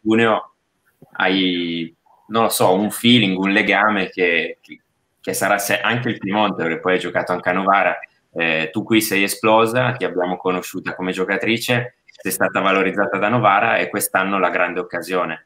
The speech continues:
Eh, conosci qualche, vabbè,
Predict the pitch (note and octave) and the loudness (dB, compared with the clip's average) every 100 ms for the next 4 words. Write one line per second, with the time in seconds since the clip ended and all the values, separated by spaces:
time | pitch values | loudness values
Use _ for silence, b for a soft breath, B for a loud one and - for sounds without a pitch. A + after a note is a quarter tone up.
0 | _ _ - E2 D#2+ D#2+ D#2 D#2 D#2 D#2 | _ _ -8 -4 -2 -2 -2 -4 -6 -10
1 | B1+ _ G#2+ G#2+ A#2+ B2 A#2+ G#2+ G2 - | -20 _ 0 2 2 0 0 0 0 0
2 | G#2+ G2 E2+ - | 0 2 0 -2